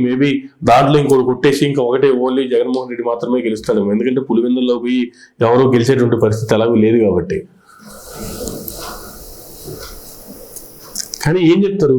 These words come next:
ఏం చెప్పి ముందుకెళ్తారు? మళ్ళీ జగన్మోహన్ రెడ్డి గారు చేసినటువంటి కొన్ని పథకాలు, లేదు కూటమి ప్రభుత్వం సంక్షేమం వాళ్ళు పేరు మార్చుకుని చేస్తున్నటువంటి కొన్ని పథకాలకి వాటిని వీటిని మిక్స్ చేసి మళ్ళీ మీరు వాటికి కొత్త పేర్లు పెట్టి, పుట్టిన బిడ్డకి ఎన్నిసార్లైనా ఎవరైనా పేరు పెట్టొచ్చు, కానీ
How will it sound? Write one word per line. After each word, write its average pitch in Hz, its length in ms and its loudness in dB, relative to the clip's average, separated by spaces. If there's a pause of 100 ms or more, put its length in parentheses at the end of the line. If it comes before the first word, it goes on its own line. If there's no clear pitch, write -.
(220)
ఏం 156 140 0
చెప్పి 170 200 0
ముందుకెళ్తారు? 113 480 0 (200)
మళ్ళీ 147 380 2
జగన్మోహన్ 131 420 0
రెడ్డి 117 160 -8
గారు 113 160 -4
చేసినటువంటి 107 460 -2
కొన్ని 101 220 0
పథకాలు, 101 500 -2 (400)
లేదు 131 200 4 (100)
కూటమి 135 340 2
ప్రభుత్వం 123 460 0
సంక్షేమం 120 400 0 (180)
వాళ్ళు 117 180 2 (100)
పేరు 131 160 4
మార్చుకుని 123 460 -2
చేస్తున్నటువంటి 107 540 0
కొన్ని 101 160 0
పథకాలకి 101 400 0
వాటిని 113 360 -2
వీటిని 110 220 -4
మిక్స్ 98 240 -4
చేసి 143 300 0 (120)
మళ్ళీ 123 240 4
మీరు 131 100 0
వాటికి 113 280 -4
కొత్త 110 200 -2
పేర్లు 110 300 0
పెట్టి, 98 380 -2 (800)
పుట్టిన 120 360 4
బిడ్డకి 160 300 4 (100)
ఎన్నిసార్లైనా 156 500 2 (100)
ఎవరైనా 135 260 2
పేరు 139 260 2
పెట్టొచ్చు, 98 360 -2 (240)
కానీ 139 140 2